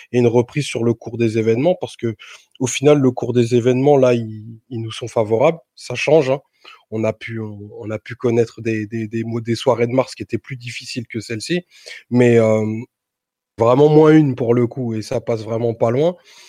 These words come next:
Et, euh, je pense que le, le, le, le péché originel, entre guillemets,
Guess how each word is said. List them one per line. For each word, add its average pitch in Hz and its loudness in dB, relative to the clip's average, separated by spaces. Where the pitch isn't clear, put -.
Et, 117 2
euh, 113 4
je - -4
pense 165 2
que 151 2
le, 117 -2
le, 113 -6
le, 107 -8
le 107 -8
péché 120 0
originel, 127 2
entre 120 -8
guillemets, 127 0